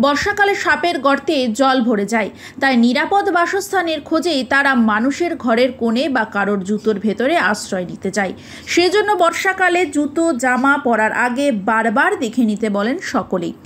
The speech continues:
এদিকে ইতিমধ্যেই এমন খবর বহুবার WhatsApp-এর ফরওয়ার্ড করা হয়েছে। জুতো পরতে গিয়ে সাপের দেখা পেয়েছেন অনেকেই। এবার সম্প্রতি এমনই একটি ভিডিও ভাইরাল হয়েছে ইন্টারনেটে, যেখানে দেখা যাচ্ছে জুতোর মধ্যে লুকিয়ে রয়েছে একটি বিষাক্ত সাপ।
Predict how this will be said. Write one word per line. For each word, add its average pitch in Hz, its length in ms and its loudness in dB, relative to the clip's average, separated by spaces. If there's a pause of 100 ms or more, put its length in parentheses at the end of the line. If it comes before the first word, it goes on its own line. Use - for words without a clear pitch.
এদিকে 392 400 2
ইতিমধ্যেই 381 560 0
এমন 311 380 4
খবর 294 420 0
বহুবার 277 560 2
WhatsApp-এর 240 640 0
ফরওয়ার্ড 202 420 -4
করা 196 240 -2
হয়েছে। 208 380 -2 (140)
জুতো 349 300 2
পরতে 440 380 0
গিয়ে 294 240 2
সাপের 277 480 0
দেখা 233 260 0
পেয়েছেন 247 480 0
অনেকেই। 202 480 0 (260)
এবার 294 220 0
সম্প্রতি 294 600 0
এমনই 311 400 0
একটি 339 220 0
ভিডিও 233 380 2
ভাইরাল 208 380 2
হয়েছে 226 240 0
ইন্টারনেটে, 208 560 0
যেখানে 214 340 -2
দেখা 208 260 -2
যাচ্ছে 294 340 0
জুতোর 254 380 -2
মধ্যে 330 300 0
লুকিয়ে 254 340 0
রয়েছে 285 300 0
একটি 254 200 -2
বিষাক্ত 214 720 -2
সাপ। 180 320 -4